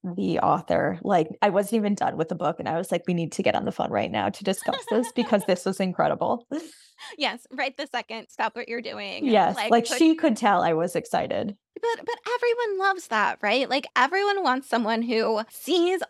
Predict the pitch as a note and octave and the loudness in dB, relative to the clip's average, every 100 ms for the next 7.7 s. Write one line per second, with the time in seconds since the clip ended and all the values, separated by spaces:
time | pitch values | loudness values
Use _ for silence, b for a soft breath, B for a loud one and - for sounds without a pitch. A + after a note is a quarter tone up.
0 | - A3+ A3+ A#3 A3+ A3 G3+ G3+ A3+ - | 4 4 4 0 0 -4 -2 -2 -2 0
1 | B3 B3 B3 F#3 D#3+ G3+ - G3 G3 F#3 | 0 2 0 -2 -4 -8 -6 -4 -2 -2
2 | F#3+ F3+ E3+ - - - - - - - | -4 0 0 0 -4 -2 0 -2 -2 -4
3 | - - - A3 A#3+ A#3 D#4+ D4+ C#4+ C#4+ | -4 -6 -10 -4 2 4 4 4 4 4
4 | C4+ - A#3 A#3 - F3+ F3 - - - | 4 4 2 0 -4 -4 -4 -6 -8 -8
5 | - - - A#3 B3 D4 C4+ C4 C4 - | -6 -4 -2 4 4 6 4 4 4 4
6 | A3+ A3 A#3 G#3 F#3+ F#3+ F#3+ F3+ F3 - | 2 0 0 2 4 2 2 0 0 2
7 | - - - - D#3+ E3 G3 | 2 4 2 0 0 -2 -8